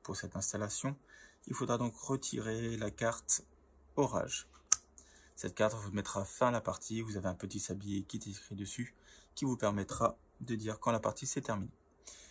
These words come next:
Il vous faudra donc mélanger les cartes. Vous retirez donc les cinq dernières cartes.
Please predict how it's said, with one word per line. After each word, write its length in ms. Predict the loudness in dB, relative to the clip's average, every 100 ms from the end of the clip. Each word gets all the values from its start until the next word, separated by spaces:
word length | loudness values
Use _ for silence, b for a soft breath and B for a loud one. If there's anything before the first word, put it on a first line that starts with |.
| B
Il 60 | -2
vous 60 |
faudra 300 | 2 2 2
donc 240 | 2 0 0
mélanger 420 | 0 2 2 0
les 100 | 0
cartes. 420 | -2 -2 -4 -6 -6 -4 -4 -4 -12 -8 -8 -10 -14 -8
Vous 160 | -4
retirez 380 | -2 0 0 0
donc 220 | 0 -2
les 360 | 0 2 0 0
cinq 280 | 0 0 0
dernières 320 | -2 -2 -4
cartes. 440 | -6 -8 -6 -8